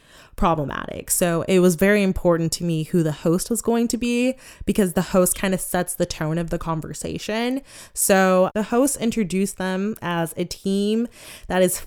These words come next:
finally giving vegans a good name. <laughs> And I just feel like that's just kind of biased. I mean, I already know that, I guess, this podcast host has been on their podcast before, so I'm assuming they're friends, so I guess I get that.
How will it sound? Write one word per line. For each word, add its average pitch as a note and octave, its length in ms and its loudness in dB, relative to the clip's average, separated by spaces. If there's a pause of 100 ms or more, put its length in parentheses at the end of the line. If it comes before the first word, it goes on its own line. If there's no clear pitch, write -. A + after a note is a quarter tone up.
(120)
finally A#4 680 0
giving D4+ 420 2
vegans B3 500 0
a G3 100 0
good F#3 360 0
name. E3+ 560 2 (400)
<laughs> - 0 - (760)
And G#4 300 8 (100)
I G#4 220 10
just A4+ 320 8
feel E4 220 6
like D4+ 240 6
that's A3+ 480 4
just A#3+ 340 2
kind A#3+ 380 6
of C#4+ 60 8
biased. G#3 520 4
I A3+ 60 2
mean, A3+ 160 2
I A3 100 6
already B3 300 4
know F#3+ 240 2
that, F3+ 260 -2
I F3+ 80 0
guess, E3+ 360 -2
this E3+ 440 2 (400)
podcast D#3+ 760 0 (400)
host E3+ 440 0
has E3 280 -2
been E3+ 160 -2
on E3 140 -2
their D#3 220 -2
podcast E3+ 540 -6
before, D#3+ 400 -6
so E3 160 -6
I'm E3+ 160 -2
assuming E3+ 400 -2
they're D3+ 140 -6
friends, E3 520 -6
so D#3 120 -4
I D#3 120 -4
guess D#3 240 -6
I D#3+ 100 -6
get D#3 300 -8
that. G3 400 0